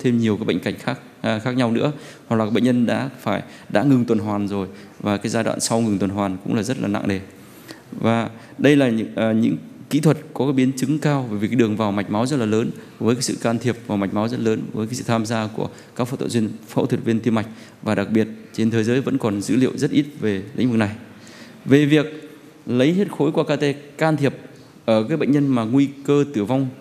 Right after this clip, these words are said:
trung bình, tức là những bệnh nhân không phải có sốc, không có tụt huyết áp nhưng chỉ là nguy cơ tử vong trung bình, thì người ta đang có một cái nghiên cứu gọi là P E Track với năm trăm bệnh nhân và người ta hứa hẹn sẽ đánh giá cái giá trị của nó ờ, trong cái thời gian ngắn nữa. Tóm lại,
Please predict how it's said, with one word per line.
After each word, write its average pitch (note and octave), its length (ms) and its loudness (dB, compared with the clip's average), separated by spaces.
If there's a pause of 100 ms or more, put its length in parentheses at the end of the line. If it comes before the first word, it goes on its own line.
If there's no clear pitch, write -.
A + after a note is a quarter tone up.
(100)
trung E3 140 6
bình, B2+ 120 4 (420)
tức D3+ 80 -2
là D#3 100 2
những C3+ 180 2
bệnh C3+ 120 2
nhân C#3 220 2
không D3 240 2
phải A#2 140 2
có A#2+ 60 0
sốc, D3+ 260 -2
không C#3+ 100 4
có B2+ 60 2
tụt A#2+ 140 2
huyết C#3 100 0
áp D3 180 -2
nhưng C3 140 4 (120)
chỉ A2 120 0
là G2+ 80 2
nguy A#2+ 260 0
cơ B2+ 120 2
tử C3+ 120 -2
vong A#2+ 180 0 (100)
trung D3 140 6
bình, A#2+ 140 4 (540)
thì B2+ 120 4
người C3 100 4
ta C#3 100 2
đang D#3 220 2
có E3+ 80 0
một D#3 100 0
cái C#3+ 80 4
nghiên D3 180 2
cứu C#3 280 2
gọi F#2+ 100 0
là G2+ 100 0
P - 200 -8
E C#3+ 260 4
Track E3 220 -2 (640)
với B2+ 220 6
năm E3 220 2
trăm C#3+ 160 4
bệnh C3 120 2
nhân C#3 260 4
và A2+ 140 -2
người A2+ 120 0
ta B2+ 140 0 (100)
hứa C#3+ 140 4
hẹn D#3+ 260 0
sẽ - 120 -2
đánh C3 180 4
giá B2+ 280 0 (400)
cái C#3 240 4 (380)
giá C3 200 0
trị - 240 2
của A2 80 2
nó A2 260 0 (440)
ờ, A2 200 0
trong A2+ 320 0
cái A#2 80 2
thời A#2 140 2
gian A2+ 300 -2
ngắn G#2+ 180 2
nữa. C3+ 160 0 (1080)
Tóm C3+ 160 4
lại, F3 180 2